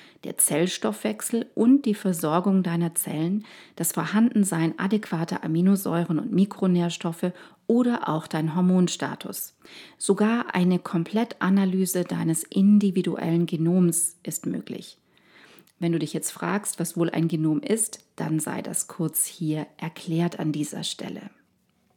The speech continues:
Ein Genom ist die Gesamtheit der Gene eines Organismus, also die Gesamtheit aller Erbinformationen einer Zelle.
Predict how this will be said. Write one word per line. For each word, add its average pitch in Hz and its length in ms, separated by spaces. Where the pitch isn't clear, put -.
Ein 196 180
Genom 202 380
ist - 240
die 190 100
Gesamtheit 190 760
der 165 80
Gene 170 480
eines 156 260
Organismus, 165 840
also 151 240
die - 80
Gesamtheit 175 720
aller 160 280
Erbinformationen 170 1300
einer 156 340
Zelle. 160 460